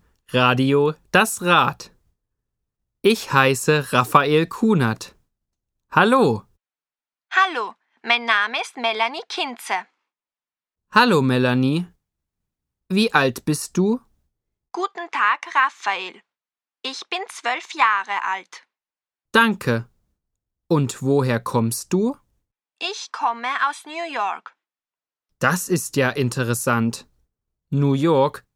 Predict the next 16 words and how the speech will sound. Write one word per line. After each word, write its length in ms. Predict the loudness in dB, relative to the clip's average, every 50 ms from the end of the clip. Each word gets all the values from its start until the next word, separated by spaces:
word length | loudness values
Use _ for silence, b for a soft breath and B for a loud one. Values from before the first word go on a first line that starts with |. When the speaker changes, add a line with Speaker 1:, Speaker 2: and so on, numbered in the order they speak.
| _ _ _
Speaker 1:
ist 300 | -4 -4 -4 -4 -6 -4
eine 260 | -2 0 0 0 -2
große 560 | -4 -4 -2 0 0 0 0 0 0 -2 -2
Stadt. 560 | -2 -2 -2 0 2 2 2 0 -6 -12 -16 -18 _ _ _ _ _ _ _ _ _ _ _ _ _ _ _ _ _ _
Hast 260 | 2 2 2 0 -2 -4
du 140 | -4 -2
ein 220 | 0 0 0 0 0
Problem? 840 | -2 -2 -2 -2 -2 -2 -2 0 2 0 0 0 0 -2 -4 -6 _ _ _ _ _ _ _ _ _ _ _ _ _ _ 2
Oder 340 | 4 4 4 4 2 4
hast 320 | 4 2 2 2 -2 -2 -2
du 220 | 0 0 0 0 -2
eine 240 | -2 0 0 -2
Idee 680 | -2 -4 -4 -6 -2 -2 0 0 2 0 0 -2 -4 -8 _ _ _ _
oder 300 | _ -2 0 0 0 0
eine 240 | 0 0 0 2 2
Meinung? 720 | 0 2 2 2 4 4 2 2 2 0 0 -2 -4 -6